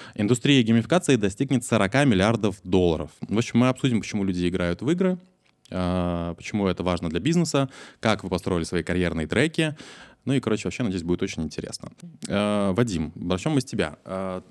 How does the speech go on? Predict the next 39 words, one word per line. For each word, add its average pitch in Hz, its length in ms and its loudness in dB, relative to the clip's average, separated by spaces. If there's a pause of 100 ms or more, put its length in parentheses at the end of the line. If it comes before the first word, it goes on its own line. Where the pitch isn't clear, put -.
у 113 80 -6
тебя, 127 240 -2
оказывается, 104 720 -4 (140)
как - 160 -6
мы 110 140 2
уже 98 160 -2
узнали, 107 420 2
даже 95 320 0
очень 98 280 0
рядом, 95 420 2
э, 98 340 0
в, 87 120 -8
на 101 120 2
флаконе 113 420 2
была 113 460 2
своя 110 500 0
студия, 92 480 0 (400)
э, 87 140 4
веб-студия 110 440 4
по, 92 680 4
я 90 80 2
так 90 80 0
понимаю, 85 160 -2
дизайну 92 240 2
и - 20 -2
разработке. 85 500 0
Э, 190 60 4 (680)
а 101 680 0
потом 147 360 2
ты 131 200 4
запускал 120 400 4
продукты 104 600 2
Тинькофф 95 360 2
Журнал 92 280 4
в - 40 -14
качестве - 320 -2
си 98 140 -2
ти 110 120 2
о, 85 280 4